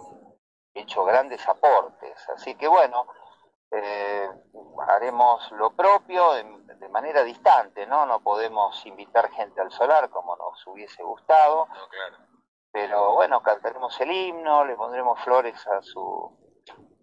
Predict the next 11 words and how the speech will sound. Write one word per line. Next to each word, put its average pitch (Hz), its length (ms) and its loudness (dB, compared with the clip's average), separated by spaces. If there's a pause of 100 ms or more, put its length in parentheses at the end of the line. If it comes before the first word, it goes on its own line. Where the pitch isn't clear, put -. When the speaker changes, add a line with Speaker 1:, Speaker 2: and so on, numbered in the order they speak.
(260)
Speaker 1:
a 90 120 -2
su - 240 -12
gusto. 139 880 0 (680)
Eh, 98 580 -6
y - 80 -14
después, 185 320 -2
bueno, 123 480 2 (140)
algunas 131 760 -4
palabras 131 680 4
alusivas. 120 920 0
Eh, 92 540 -8